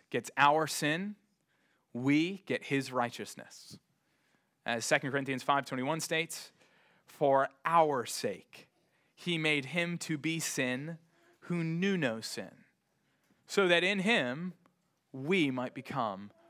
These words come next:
the righteousness of God." Brothers and sisters, praise God. What, what's the application to that? Praise God. Enjoy the fact that you are saved not by your works.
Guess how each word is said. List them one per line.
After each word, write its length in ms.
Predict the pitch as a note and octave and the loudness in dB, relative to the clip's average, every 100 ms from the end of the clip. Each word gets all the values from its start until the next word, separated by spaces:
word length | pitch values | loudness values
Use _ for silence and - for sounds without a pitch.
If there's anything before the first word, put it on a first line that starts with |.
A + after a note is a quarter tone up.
| _ - | _ -6
the 100 | A2+ | -6
righteousness 1120 | G#2+ A#2 B2 - A#2 - G#2+ G2 - - - _ _ _ - | -2 -2 -2 -4 -10 -12 -12 -14 -16 -18 -20 _ _ _ -6
of 260 | A2 F#2+ - | -6 -6 -6
God." 500 | A2 F#2+ - - _ _ _ _ _ _ _ _ _ _ _ _ _ _ _ E4+ E4+ E4+ _ _ _ _ _ _ _ _ _ _ _ _ _ _ - - _ - | -6 -6 -10 -18 _ _ _ _ _ _ _ _ _ _ _ _ _ _ _ _ _ _ _ _ _ _ _ _ _ _ _ _ _ _ _ _ -20 -20 _ 2
Brothers 240 | D3+ C#3 | 2 2
and 80 | D#3+ | -2
sisters, 140 | D#3+ - | -4 0
praise 260 | D#3 D#3 | 2 2
God. 300 | B2+ G#2 - - - _ _ _ _ _ _ _ _ | 0 -4 -6 -18 -20 _ _ _ _ _ _ _ _
What, 200 | E3 A3 | 2 4
what's 140 | G3 G#3+ | 6 6
the 100 | F3+ | 6
application 480 | F3+ D#3+ F3 F#3+ | 6 4 2 2
to 40 | F#3+ | 2
that? 220 | G#3 G#3+ _ _ _ _ | 2 0 _ _ _ _
Praise 320 | - D3 C#3+ | 2 4 4
God. 300 | - G2 - _ _ _ _ _ _ _ _ - | 0 -6 -8 _ _ _ _ _ _ _ _ 0
Enjoy 840 | D#3 D3 - C3+ F3+ G3 G3+ G#3 F#3+ | 0 2 -2 4 6 6 6 4 2
the 80 | C#3+ | 0
fact 380 | - F#3 G3+ | 4 4 4
that 100 | E3 | 0
you 160 | D3+ F3 | 2 2
are 40 | E3 | 4
saved 260 | F3+ E3 | 2 2
not 260 | D3 E3+ - | 4 2 4
by 120 | E3+ | 2
your 260 | D3 C3+ B2 | 4 2 0
works. 500 | A#2+ D#3+ G3+ - | 2 4 4 0